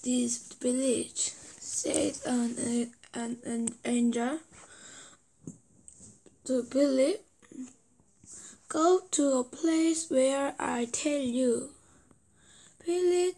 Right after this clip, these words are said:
went to the place the angel told him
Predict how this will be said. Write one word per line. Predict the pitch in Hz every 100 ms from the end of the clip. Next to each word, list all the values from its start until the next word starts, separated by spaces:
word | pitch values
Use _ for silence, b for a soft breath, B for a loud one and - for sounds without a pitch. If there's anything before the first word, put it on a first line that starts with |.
| -
went | - 254 254 262 269 294 330 - _ _ _ _ _ _ -
to | 311 285 269
the | 247 240 247 269 - B B B B B -
place | - 311 285 285 294 311 - - - _ _ _ - _
the | 240 247 247 -
angel | - 277 285 269 285 285 302 339 - - _ - _ _ _ -
told | 311 302 285 294 -
him | - 302 285 233 202 233